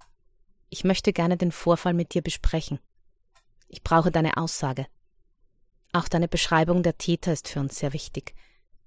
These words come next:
Sie kann uns helfen, die Täter zu finden. Ist das in Ordnung für dich? Bist du bereit? Ja, auf jeden Fall.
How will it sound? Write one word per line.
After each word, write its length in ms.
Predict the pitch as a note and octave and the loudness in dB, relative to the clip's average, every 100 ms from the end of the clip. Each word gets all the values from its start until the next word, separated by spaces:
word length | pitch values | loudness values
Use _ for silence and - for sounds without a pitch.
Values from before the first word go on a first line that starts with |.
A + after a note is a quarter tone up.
| _ | _
Sie 160 | - - | -12 -4
kann 180 | - D3+ | 0 0
uns 200 | C#3+ - | 0 2
helfen, 320 | D#3 - E3 | 2 2 -2
die 100 | D3+ | -4
Täter 320 | - D#3+ - | -2 -2 0
zu 140 | - D3 | -4 -4
finden. 460 | - D3+ D3+ C3+ - - - _ _ _ | 0 0 0 -6 -8 -16 -20 _ _ _
Ist 160 | - - | -8 -4
das 160 | D#3 | 0
in 80 | E3+ | 0
Ordnung 300 | - C#3+ E3 | 2 0 0
für 140 | - - | -4 -4
dich? 260 | A#3 - | -6 -6
Bist 180 | - - | -8 -2
du 60 | D#3 | 0
bereit? 420 | D#3 D3+ G3+ - - - _ _ _ _ - - - - - - - - | 2 2 0 -6 -18 -20 _ _ _ _ -16 -10 -10 -8 -8 -8 -8 -4
Ja, 220 | E3+ D#3+ - - - - - | -4 -4 -8 -14 -18 -18 -10
auf 140 | F#3 | -2
jeden 260 | G3 F#3+ F3+ | 6 6 4
Fall. 300 | - D#3 | 0 -2